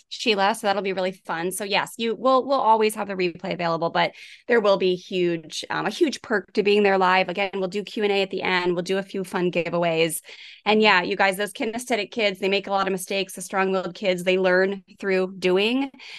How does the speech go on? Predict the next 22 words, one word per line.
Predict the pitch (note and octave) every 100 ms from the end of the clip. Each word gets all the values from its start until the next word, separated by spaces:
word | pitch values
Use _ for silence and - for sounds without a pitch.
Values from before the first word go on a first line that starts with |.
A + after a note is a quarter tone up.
| -
But | G#3 F#3+ -
Stella | A3 G#3+ A3+
was | G3+
the | F#3+
same | - G3+
exact | G3+ G3+ F#3+
way, | F#3 F#3+
Rebecca, | G3+ G3+ G3+ A3
and | G#3+ - F#3+
she | F#3 G#3+
grew | F#3 G#3 G#3
up, | F3+ E3+ -
we | G#3
started | G#3+ G3+ F#3+
her | F#3+
with | F3+ E3
drumming | E3 F3 D#3+ F#3 G3
at | -
kindergarten. | - E3 E3+ F3+ G3 G3+
She | - G3+
is | G3 F#3
now, | F#3 E3+ F3+ F3